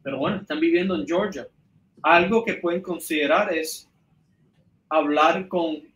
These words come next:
el congresista federal que los represente y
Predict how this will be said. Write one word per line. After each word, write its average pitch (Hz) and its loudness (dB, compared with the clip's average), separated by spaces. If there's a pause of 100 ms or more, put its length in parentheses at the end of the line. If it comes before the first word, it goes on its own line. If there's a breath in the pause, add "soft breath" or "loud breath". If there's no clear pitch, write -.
(160)
el 131 -4 (180)
congresista 143 -4 (760)
federal 143 0
que 175 -4
los 139 -2
represente 160 -6 (680)
y 143 2